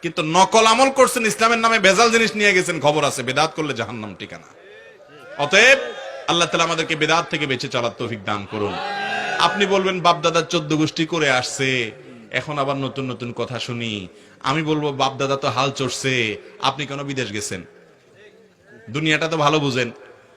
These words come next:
যে বাপ দাদা হয়তো একটা কিছু করতে পারেন নাই, আল্লাহ ওনাদের যতটুকু তৌফিক দিয়েছেন ততটুকু করছেন, আল্লাহ হয়তো সেটাই কবুল করবেন, কিন্তু আমাদেরকে আল্লাহ তৌফিক দিয়েছেন, আমরা সঠিকটা জানতে পারছি, অতএব ভুলটা আমাদেরকে অবশ্যই ছাড়তে।"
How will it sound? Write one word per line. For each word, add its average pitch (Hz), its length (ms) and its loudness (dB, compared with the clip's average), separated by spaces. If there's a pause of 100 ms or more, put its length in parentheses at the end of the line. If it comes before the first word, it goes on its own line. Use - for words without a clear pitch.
(200)
যে 147 100 -2
বাপ 160 260 4
দাদা 180 260 4
হয়তো 196 240 2
একটা 185 220 2
কিছু 180 200 -4
করতে 202 300 -4
পারেন 151 280 0
নাই, 123 260 -2
আল্লাহ 220 240 -4
ওনাদের 185 240 -2
যতটুকু 170 320 0
তৌফিক 170 200 0
দিয়েছেন 165 300 -2
ততটুকু 165 180 0
করছেন, 139 340 -2
আল্লাহ 139 200 0
হয়তো 180 180 -2
সেটাই 214 320 4
কবুল 233 220 4
করবেন, 165 320 4 (840)
কিন্তু 233 220 2
আমাদেরকে 262 460 8
আল্লাহ 254 160 6
তৌফিক 220 320 4
দিয়েছেন, 202 200 -4
আমরা 190 180 -2
সঠিকটা 185 340 -4
জানতে 180 280 0
পারছি, 139 300 -2
অতএব 123 240 -4
ভুলটা 135 280 -4
আমাদেরকে 143 280 -4
অবশ্যই 131 280 -2
ছাড়তে।" 208 580 6